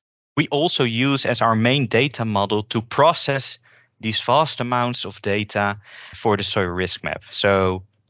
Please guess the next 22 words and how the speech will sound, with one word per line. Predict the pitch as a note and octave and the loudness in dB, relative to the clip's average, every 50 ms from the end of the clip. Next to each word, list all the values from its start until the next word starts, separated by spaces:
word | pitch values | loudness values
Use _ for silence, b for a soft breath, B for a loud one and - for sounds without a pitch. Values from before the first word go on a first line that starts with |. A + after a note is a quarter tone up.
| _ _ _ _ _ - - - | _ _ _ _ _ -18 -12 -4
coming | - A2+ A2 A#2 A2 | 0 2 2 2 2
back | C3 C3+ - | 2 0 0
to | - C#3+ | -2 -2
your | C3 B2+ | -2 -2
question, | A#2+ - - C#3 C3+ - - C3+ C3 B2+ | -2 0 0 0 0 0 -4 -2 -2 0
Dave, | B2 A#2+ A#2 A2+ A2+ A#2 - - b b b b b b b b _ _ - | 0 2 2 2 0 0 -4 -8 b b b b b b b b _ _ -2
why | A2 B2 C3 C#3 C3+ A#2 | 2 2 4 2 2 0
it | C3+ A#2+ A2 | -4 -4 0
works | A#2+ D3+ E3+ F3 - | 0 0 0 0 0
so | - D#3+ | -2 0
well, | C#3+ D3+ C#3+ C#3+ C#3+ C#3+ C#3 _ _ _ _ _ _ _ _ | 2 4 4 4 4 2 -2 _ _ _ _ _ _ _ _
legislation, | - G#2 G2 G#2 C3+ F3 F3 E3 - D3 C#3 C3+ C3 B2 - - B2+ A#2 A2+ A#2 A#2 - _ _ _ _ - | -14 -6 -2 0 2 2 2 0 0 2 2 2 2 0 0 -2 -2 -2 -2 -4 -8 -10 _ _ _ _ -14
the | A2 G#2+ A#2 B2 | -6 -2 0 0
enforcement | A#2+ - - E3+ F3 F3 D#3+ - C#3 C3+ A#2+ C3+ | 0 0 2 2 2 2 2 0 -4 -4 0 0
of | A#2 G#2+ F#2+ | 0 2 2
it, | G#2+ G#2 G#2+ - - B B B B B B B B B B B | 0 0 0 -2 -8 B B B B B B B B B B B
and | - C#3 C3+ C3 A#2+ | 2 2 2 4 4
that | A#2 A2+ | 2 2
the | A#2 A2+ | 0 -2
data | G2 - A2 A#2 A#2 A2+ A2+ G#2+ G#2 G#2 G#2 G#2+ _ - | 2 2 2 2 4 4 2 4 4 2 0 -4 _ -6
is | A#2+ A2+ A2+ | -2 0 0
already | G#2 G2+ G#2+ G#2 G2+ G2+ G2+ G#2 G#2 | 2 2 2 2 2 0 -2 -4 -6